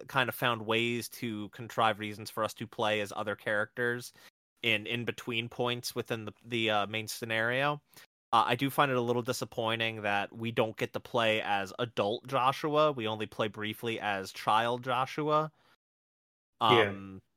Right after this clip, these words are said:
Speaker 1: and his kind of skill set is very nerfed. I feel like it
Speaker 2: I
Speaker 1: would've
Speaker 2: have a
Speaker 1: been
Speaker 2: theory.
Speaker 1: Oh, boy.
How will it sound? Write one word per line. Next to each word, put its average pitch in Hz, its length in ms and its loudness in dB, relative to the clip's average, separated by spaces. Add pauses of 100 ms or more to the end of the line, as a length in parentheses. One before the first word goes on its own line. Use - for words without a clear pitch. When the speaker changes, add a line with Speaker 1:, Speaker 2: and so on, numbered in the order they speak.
(100)
Speaker 1:
and 107 300 -2
his 113 440 -4 (120)
kind 120 240 2
of 104 80 -6
skill 110 300 0
set 117 280 -2
is 107 140 -8
very 98 340 -2
nerfed. 107 400 0
I 107 80 0
feel 120 200 -2
like 110 160 -2
it 113 80 -6
Speaker 2:
I - 60 0
Speaker 1:
would've 120 120 6
Speaker 2:
have 127 140 8
a 113 40 8
Speaker 1:
been 110 80 0
Speaker 2:
theory. 110 420 8 (760)
Speaker 1:
Oh, 107 80 -8
boy. 90 320 -10